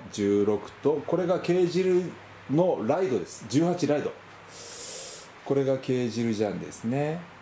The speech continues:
で、ドラムヘッドは、私の在庫を全部、まあ、新品を何枚か持ってるので、これを全部張り替え。バスドラも、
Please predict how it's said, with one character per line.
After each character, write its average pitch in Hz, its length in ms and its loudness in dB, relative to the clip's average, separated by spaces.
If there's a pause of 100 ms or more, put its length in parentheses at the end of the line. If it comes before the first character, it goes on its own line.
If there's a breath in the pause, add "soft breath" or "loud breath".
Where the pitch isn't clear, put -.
(300)
で、 131 140 2
ド 113 140 4
ラ 175 100 0
ム 214 120 4
ヘ 226 120 4
ッ 226 60 -4 (140)
ド 120 160 4
は、 117 400 -2 (1600)
私 147 300 2
の 190 140 2
在 143 240 2
庫 165 440 2 (200)
を 147 160 4
全 151 260 2
部、 107 180 2 (280)
ま 156 80 4
あ、 - 20 0
新 156 260 -2
品 160 280 -2 (360)
を 139 120 2
何 151 180 2
枚 139 140 2
か - 80 -2
持 123 100 0
っ - 20 -10
て - 160 0
る 110 120 2
の 92 100 0
で、 98 200 2
こ 127 120 0
れ 123 60 4
を - 20 4
全 143 180 2
部 123 60 2
張 98 100 -4
り 98 100 -2
替 98 160 0
え。 - 20 -6
バ 120 160 0
ス - 100 -4
ド 175 100 4
ラ 170 140 2
も、 175 380 0